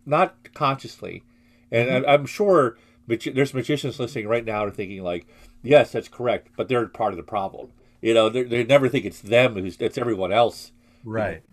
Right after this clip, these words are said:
Speaker 2: exactly. I, I
Speaker 1: Uh,
Speaker 2: know when I, when I go to direct magicians, I like to see their show
Speaker 1: Mm-hmm.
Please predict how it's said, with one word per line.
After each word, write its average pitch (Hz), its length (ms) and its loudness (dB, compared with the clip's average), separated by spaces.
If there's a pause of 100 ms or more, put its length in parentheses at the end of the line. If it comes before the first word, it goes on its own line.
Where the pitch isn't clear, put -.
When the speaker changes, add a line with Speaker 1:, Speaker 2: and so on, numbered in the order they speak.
Speaker 2:
exactly. 107 720 -10 (120)
I, 113 200 -6
I 120 140 2
Speaker 1:
Uh, - 20 8
Speaker 2:
know 127 180 -2
when 123 200 -14
I, 113 140 -12
when 113 220 -8
I 113 80 -4
go 120 140 -2
to 117 140 -6
direct 117 440 -2
magicians, 98 680 -12 (540)
I 120 60 -4
like 135 240 0
to 113 80 -14
see 131 220 -8
their 113 260 -6
show 110 440 -6 (600)
Speaker 1:
Mm-hmm. 104 240 -16